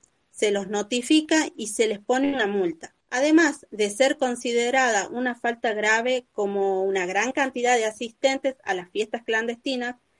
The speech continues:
se iniciaría una causa penal. También hubo casos en donde se aplicaron multas y la realización de trabajos comunitarios a quienes participaron de eventos clandestinos durante la pandemia.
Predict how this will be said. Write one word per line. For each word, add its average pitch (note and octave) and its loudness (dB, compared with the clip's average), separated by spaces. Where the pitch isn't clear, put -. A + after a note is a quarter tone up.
se - -4
iniciaría D4 4
una D#4 6
causa A3+ -2
penal. G3+ 0
También D4+ 4
hubo D#4 4
casos D4+ -2
en A3 0
donde G#3 0
se - 2
aplicaron D4 2
multas C#4+ 2
y - -6
la G3+ 0
realización A#3 -2
de C4 2
trabajos G#3+ -2
comunitarios A#3+ 0
a G3 -4
quienes G#3 -6
participaron C4 -2
de A3 0
eventos A#3+ -4
clandestinos G#3+ -6
durante F#3+ -6
la E3 -6
pandemia. F#3 -4